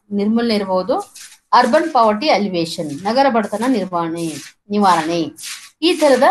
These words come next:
ಒಂದು ಈ ಎಲ್ಲ ಒಂದು ಏನು ನಾನು ಒಂದು, ಆ, ಒಂದು ಏನ್ ಹತ್ತು point ಹೇಳಿದ್ನಲ್ಲ, ಈ ಹತ್ತು point ಅಲ್ಲಿ ಇರ್ತಕ್ಕಂಥ ಎಲ್ಲ ಜನರನ್ನ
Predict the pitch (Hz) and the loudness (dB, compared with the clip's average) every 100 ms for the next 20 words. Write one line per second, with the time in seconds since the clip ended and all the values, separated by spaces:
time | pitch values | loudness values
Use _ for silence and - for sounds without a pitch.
0 | 381 247 247 240 233 214 254 269 254 220 | 2 -2 -2 0 -2 -4 0 0 2 2
1 | 254 302 320 339 330 277 269 254 262 254 | 0 0 2 4 4 4 2 2 2 -2
2 | 247 233 233 226 220 214 202 180 - _ | -4 -4 -4 -6 -8 -6 -2 -4 -6 _
3 | _ _ 202 190 196 196 196 190 180 170 | _ _ 0 0 0 -4 -4 -2 0 0
4 | 226 233 220 208 240 - - 240 254 233 | 0 0 0 0 -2 -2 2 2 2 0
5 | 214 202 208 240 240 208 202 - 320 302 | 0 -2 0 -2 0 0 0 -2 -2 0
6 | 277 269 254 247 - 226 220 208 214 196 | 0 0 -4 -4 -6 -6 -6 -4 -4 -4
7 | 240 294 233 220 202 190 208 | 0 0 0 -2 -2 -4 -2